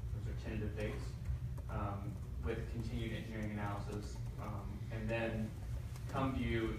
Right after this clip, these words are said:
in spring of next year, uh, with a recommendation from that group that says the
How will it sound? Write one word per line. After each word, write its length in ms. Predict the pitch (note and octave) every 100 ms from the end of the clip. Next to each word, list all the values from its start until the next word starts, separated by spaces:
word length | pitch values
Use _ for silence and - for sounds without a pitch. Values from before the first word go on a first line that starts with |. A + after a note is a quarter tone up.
| A2+
in 100 | G#2+
spring 320 | - B2+ A#2+
of 100 | A2+
next 220 | A2+ A2 - C3
year, 380 | B2 A2+ A2 - - - - -
uh, 40 | - G2+ -
with 160 | A2+
a 40 | -
recommendation 720 | A#2 A2 A2 G#2 G#2 G2 - - -
from 100 | G#2
that 280 | A2 - -
group 300 | G#2+ G2+ F#2+
that 100 | -
says 560 | - G2+ G2 G2 - - - - - -
the 80 | -